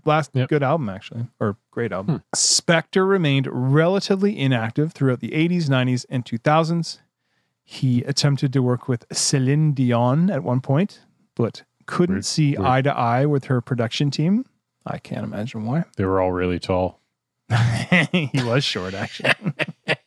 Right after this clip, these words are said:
Speaker 2: Oh, yeah? Maybe it was the guns that he brought to the
Speaker 1: It
Speaker 2: movie.
Speaker 1: could have been the gun. <laughs> Just came with two bandoliers around. <laughs> Okay.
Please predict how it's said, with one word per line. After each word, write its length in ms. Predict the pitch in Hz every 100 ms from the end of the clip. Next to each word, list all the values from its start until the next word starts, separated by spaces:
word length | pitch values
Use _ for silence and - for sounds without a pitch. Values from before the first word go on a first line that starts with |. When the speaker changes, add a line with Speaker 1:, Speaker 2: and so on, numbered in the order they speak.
| -
Speaker 2:
Oh, 160 | 147 127
yeah? 200 | 120 127 _ -
Maybe 300 | 117 156 214
it 20 |
was 140 | 170
the 80 | 165
guns 400 | 107 113 123 120
that 100 | 107
he 60 | 98
brought 260 | 95 92
to 60 | -
the 60 |
Speaker 1:
It 80 | 151
Speaker 2:
movie. 100 | -
Speaker 1:
could 120 | 165 151
have 80 | 143
been 120 | 151
the 100 | 151
gun. 180 | 151 - - - 156 147 -
<laughs> 60 | 247
Just 200 | 208 -
came 280 | - 151 135
with 120 | 135
two 180 | - 143
bandoliers 840 | 117 117 113 120 117 101 101 120
around. 380 | 127 127 131 151 - -
<laughs> 200 | 139 143
Okay. 280 | 160 - 120